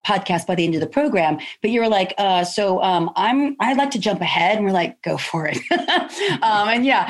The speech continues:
so not only did you wanna get it done early, but I believe you were the first student to get it done every single week, and you were, like, weeks ahead, which, of course, anyone with a P H D in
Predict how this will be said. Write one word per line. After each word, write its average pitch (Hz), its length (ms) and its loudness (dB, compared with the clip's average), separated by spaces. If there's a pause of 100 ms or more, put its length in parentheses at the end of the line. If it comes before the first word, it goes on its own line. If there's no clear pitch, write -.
(100)
so 294 140 -2
not 294 220 2
only 294 300 0
did 247 160 0
you 247 100 0
wanna 240 200 0
get 226 140 0
it 220 120 0
done 214 240 2
early, 214 360 0
but 190 220 0
I 202 120 2
believe 214 300 0
you 208 100 0
were 202 80 0
the 180 80 0
first 220 420 -2
student 196 460 -4
to 208 60 -6
get 190 160 0
it 190 120 -2
done 175 400 0
every 180 280 2
single 180 360 0
week, 170 260 0
and 170 140 0
you 165 120 0
were, 156 300 0
like, 151 220 -2
weeks 180 320 -2
ahead, 156 480 0 (200)
which, 220 180 0
of 269 100 -2
course, 190 260 0
anyone 185 360 2
with 170 100 0
a 165 60 -2
P 190 240 -2
H 165 220 -2
D 175 200 2
in 147 260 0